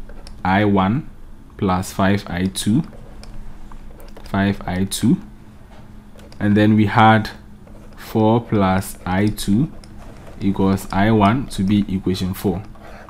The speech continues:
So that's going to be negative six equals negative into bracket four plus I two plus five I two.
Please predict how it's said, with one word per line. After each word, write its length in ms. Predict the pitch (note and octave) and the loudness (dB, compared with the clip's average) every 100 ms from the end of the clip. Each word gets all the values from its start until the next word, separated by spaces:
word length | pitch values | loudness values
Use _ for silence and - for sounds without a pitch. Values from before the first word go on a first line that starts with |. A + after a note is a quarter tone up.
| - - - - - - - | -20 -20 -18 -18 -18 -18 -16
So 280 | - - G#2+ | -10 0 4
that's 240 | G#2+ A2+ | 6 6
going 180 | G#2+ G#2 | 6 2
to 100 | G2+ | 2
be 100 | F#2+ | 4
negative 480 | G2+ G#2 G#2+ - A2+ | 4 6 4 4 0
six 360 | - G#2 G2 - | 0 -2 -2 -4
equals 540 | F#2+ F#2+ F#2+ - - - - - - - | -2 2 0 -2 -12 -18 -20 -20 -16 -4
negative 520 | G#2+ A2 G#2 A#2 F#2+ | 2 2 4 2 4
into 240 | F#2+ F#2+ | 2 2
bracket 440 | F#2 F#2+ G2 A#2 - | 2 2 2 0 0
four 380 | - - G2+ | -10 -2 0
plus 540 | A2 G#2+ F#2 F2+ - - - - - - - - | 2 0 0 -2 -8 -14 -14 -12 -8 -8 -8 -2
I 200 | F#2 G#2 | 0 0
two 420 | - G#2 A2+ E3 - - - - - - - - - - - | 0 0 2 0 -6 -18 -18 -18 -18 -18 -20 -20 -20 -20 -6
plus 560 | A2+ G2 F#2 F#2+ - | 0 2 2 -2 -6
five 540 | - - G2+ G2 G2+ - | -12 0 2 4 2 -2
I 180 | F#2 F#2+ | -2 -2
two. 380 | G2 - A2 | -2 0 0